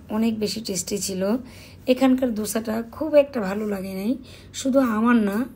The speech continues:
সবারই কিন্তু খুব একটা ভালো লাগেনি। তারপরে যেহেতু order করেছি, তাই, এ, খাবারটা complete করলাম। এরপর আবার আমরা সবাই মিলে Pepsi order করেছিলাম, এই তো এখন সেটাই খাচ্ছি। তো এরপর আবার কফি order করেছিলাম, কফিও খেয়েছিলাম। আসলে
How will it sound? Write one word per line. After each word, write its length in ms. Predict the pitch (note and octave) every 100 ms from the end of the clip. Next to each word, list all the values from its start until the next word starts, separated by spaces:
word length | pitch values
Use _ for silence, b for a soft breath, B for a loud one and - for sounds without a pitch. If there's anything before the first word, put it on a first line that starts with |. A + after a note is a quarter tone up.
| -
সবারই 400 | - A3+ G#3 G3+
কিন্তু 340 | G#3 G3+ G#3+ C4+
খুব 180 | A3
একটা 340 | G#3 G#3 A3+ D4 E4+
ভালো 240 | G#3 G3 F#3+
লাগেনি। 420 | F#3+ F#3+ F#3 G3+ - B B B B
তারপরে 360 | C#4 C#4 C#4+ D4
যেহেতু 380 | C#4 B3 B3 A3+
order 240 | G#3+ A3
করেছি, 500 | A3 G#3 G#3 - C4+ D#4
তাই, 320 | C4 G3 G3 A#3+
এ, 120 | A#3+ G#3
খাবারটা 420 | G3 G3 G3 A#3+ D4+ -
complete 440 | G#3 G3+ G3 F3+
করলাম। 500 | - F#3 F#3 F3+ F3+ B B B B B B B B
এরপর 360 | C4 B3+ B3+ B3+
আবার 320 | A3+ G3 G3+
আমরা 240 | G3 G3
সবাই 300 | G3 G#3+ G#3
মিলে 360 | G3+ G3+ A3 E4 -
Pepsi 300 | - G#3+ - G#3+
order 320 | G3+ G3 G3+
করেছিলাম, 680 | G#3+ G3+ G3+ G#3 G3 A3 C#4+ - - -
এই 160 | F#3+
তো 200 | F#3 A3+ -
এখন 400 | G#3 F3+ F#3+ G3+ -
সেটাই 380 | A3+ A#3 A#3 A3+
খাচ্ছি। 540 | A3+ A3 A3+ - C4 E4+ B B B B B B
তো 80 | -
এরপর 320 | C4 A#3+ B3+
আবার 180 | B3+ B3+
কফি 360 | B3+ B3 A#3+ D4+
order 320 | C#4 A3 G#3
করেছিলাম, 600 | G#3+ G#3 G3+ G#3 G#3 G#3 G#3
কফিও 360 | G#3+ A#3 A#3+
খেয়েছিলাম। 720 | A3 G#3 G3+ - G#3 G3 G#3+ B3+
আসলে 400 | A3+ B3 B3+